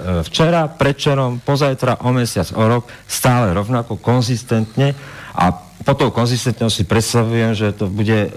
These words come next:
gradovať, že to proste kontinuálne budú na to nadväzovať ďalšie a ďalšie názory, ktoré budú doplňať ten hlavný, tú misiu jeho.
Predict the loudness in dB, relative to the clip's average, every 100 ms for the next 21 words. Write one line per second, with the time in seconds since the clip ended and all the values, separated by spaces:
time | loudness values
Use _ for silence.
0 | -2 2 2 2 0 -2 -2 -2 -2 0
1 | 2 2 2 2 2 2 0 0 0 0
2 | 2 2 2 2 2 2 0 0 0 2
3 | 0 2 2 2 2 2 2 2 2 2
4 | 0 0 0 0 2 2 4 4 2 2
5 | 2 0 -4 -8 2 2 2 2 0 0
6 | -2